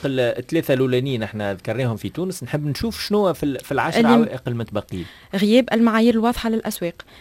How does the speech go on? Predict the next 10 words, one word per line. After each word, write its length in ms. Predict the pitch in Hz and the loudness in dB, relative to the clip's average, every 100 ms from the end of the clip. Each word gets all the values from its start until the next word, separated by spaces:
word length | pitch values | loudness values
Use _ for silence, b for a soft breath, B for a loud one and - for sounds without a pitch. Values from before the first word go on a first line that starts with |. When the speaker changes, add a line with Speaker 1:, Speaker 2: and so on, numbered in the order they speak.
| B | B
Speaker 1:
مهم. 80 | |
Speaker 2:
غياب 280 | 208 220 240 | 2 6 6
الابتكارات 800 | - 208 196 - - 208 226 - | 4 -2 -4 -6 -2 -2 -2 -4
الثورية، 420 | 214 214 185 175 - B B | -4 -2 -2 -4 -10 B B
غياب 340 | 185 208 226 247 - | 0 4 6 4 2
الأطر 420 | 214 202 - 233 - | 0 0 0 0 0
القانونية 500 | 202 214 208 214 233 | -2 0 2 2 2
المتعلقة 600 | 214 208 180 220 - 233 | 0 -2 -4 -6 -4 -2
بالمنتجات 560 | 214 214 202 196 220 | 0 0 -2 -2 -2
والسلع، 400 | 214 - 180 151 | -4 -4 -6 -6